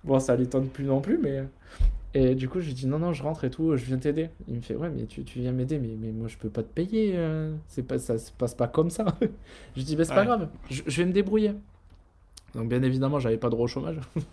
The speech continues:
Speaker 1: Que je, je suis vraiment un champion des
Speaker 2: Ouais,
Speaker 1: fois,
Speaker 2: vu
Speaker 1: tu vois.
Speaker 2: que t'as démissionné, euh,
Speaker 1: Mais
Speaker 2: ouais.
Speaker 1: ouais, pff, mais c'est des trucs, tu vois. Mais, et au bout d'un moment, tu vois, tu te dis, « Bon, bah, ok, de toute façon, euh, je suis dans cette situation, bah, t'as qu'une chose à faire, c'est,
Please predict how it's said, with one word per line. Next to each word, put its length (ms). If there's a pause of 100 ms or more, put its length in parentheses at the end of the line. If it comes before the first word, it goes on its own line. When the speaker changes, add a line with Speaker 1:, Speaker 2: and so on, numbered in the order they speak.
(720)
Speaker 1:
Que 100
je, 180
je 60
suis 140
vraiment 240
un 40
champion 340
des 100
Speaker 2:
Ouais, 80
Speaker 1:
fois, 100
Speaker 2:
vu 60
Speaker 1:
tu 80
vois. 180
Speaker 2:
que 80
t'as 80
démissionné, 680
euh, 240 (160)
Speaker 1:
Mais 220
Speaker 2:
ouais. 80
Speaker 1:
ouais, 300
pff, 300 (120)
mais 200
c'est 280
des 160
trucs, 300
tu 100
vois. 180
Mais, 420 (120)
et 140
au 60
bout 120
d'un 140
moment, 200
tu 100
vois, 120
tu 160
te 40
dis, « 140
Bon, 160
bah, 160
ok, 160
de 160
toute 120
façon, 320
euh, 240 (500)
je 60
suis 120
dans 140
cette 200
situation, 640
bah, 320 (120)
t'as 120
qu'une 240
chose 260
à 80
faire, 200
c'est, 680